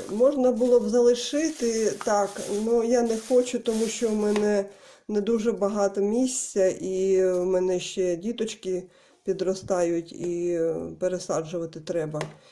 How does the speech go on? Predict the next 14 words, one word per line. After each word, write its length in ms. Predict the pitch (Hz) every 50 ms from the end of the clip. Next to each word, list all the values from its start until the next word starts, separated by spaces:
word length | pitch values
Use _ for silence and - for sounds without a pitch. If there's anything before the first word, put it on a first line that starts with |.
| _ _ _ -
І 140 | - 185 185
нащо? 680 | 175 196 202 226 254 247 - - - 202 180 165 156 156 160 160
Бо 420 | 170 170 170 170 165 165 160 160 156
вона 720 | 147 - - - 165 175 175 180 185 160 165 165 160 156 - _ _ _ _ _ _ _ _ _ - - - -
квіте 420 | 185 180 175 156 - 208 202 185
не, 440 | 180 170 170 170 165 160 160 156 - - _ _
не, 380 | - - 175 180 175 165 - -
ну, 720 | - 165 156 - - - 180 185 175 170 170 151 147 147 135 - - - - - - - - - - - 147 - - - -
спортує. 840 | 151 - _ - 185 185 185 - - 262 294 277 214 180 160 165 - - - - - _ _ -
Я 180 | 185 196 190 202
спробую, 680 | 196 - - - 247 262 254 240 180 175 175 175 170
спробую 580 | 160 - - - 226 254 254 220 202 214 214 214
щось 300 | 214 - 220 190 196 185
змінити. 720 | 180 196 196 196 202 202 214 262 302 311 311 - 202 190